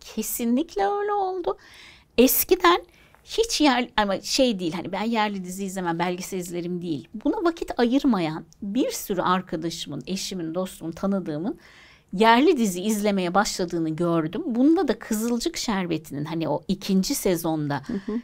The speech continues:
Speaker 1: bünyesine kattığı yeni büyük dev izleyici kitlesinin etkisi var. Artı Kızıl Goncalar ve Yılmaz Erdoğan faktörü İnci Taneleri.
Speaker 2: Evet.
Speaker 1: Bir sürü insanın bunları izlediğinin farkındayım.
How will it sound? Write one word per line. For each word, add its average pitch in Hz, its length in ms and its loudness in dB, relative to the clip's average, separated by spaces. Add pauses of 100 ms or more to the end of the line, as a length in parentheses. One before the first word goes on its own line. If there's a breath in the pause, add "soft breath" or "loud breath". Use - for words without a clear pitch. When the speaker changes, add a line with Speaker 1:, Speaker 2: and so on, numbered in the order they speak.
Speaker 1:
bünyesine 180 580 4
kattığı - 460 -2
yeni 180 560 2 (580)
büyük 185 520 0
dev 190 200 6
izleyici 165 520 -2
kitlesinin - 500 -6
etkisi 160 500 -2
var. 427 180 4 (140)
Artı 208 420 6
Kızıl 208 400 -2
Goncalar 320 720 4 (720 loud breath)
ve 311 600 8
Yılmaz 262 380 4
Erdoğan 233 420 0
faktörü 175 460 -6
İnci 190 340 -2
Taneleri. 135 580 -6 (640 loud breath)
Speaker 2:
Evet. 262 280 4
Speaker 1:
Bir 480 140 2
sürü 247 280 -4
insanın 208 640 -2
bunları 233 300 0
izlediğinin 208 800 -6
farkındayım. 147 760 -6